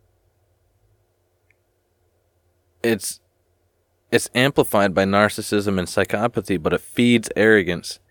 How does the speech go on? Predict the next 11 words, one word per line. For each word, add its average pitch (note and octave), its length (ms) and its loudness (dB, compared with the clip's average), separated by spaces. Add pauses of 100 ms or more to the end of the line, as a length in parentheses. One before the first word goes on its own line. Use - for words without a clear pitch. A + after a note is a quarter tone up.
(240)
and F#2+ 120 -4
it - 120 -6
feeds G#2+ 400 0
ignorance. E2 540 -4 (840)
And G#2+ 160 0
arrogance D3+ 540 4
and G#2+ 80 0
ignorance E3 500 2 (680)
are G#2 200 2
already B2 680 4
married. G2+ 480 2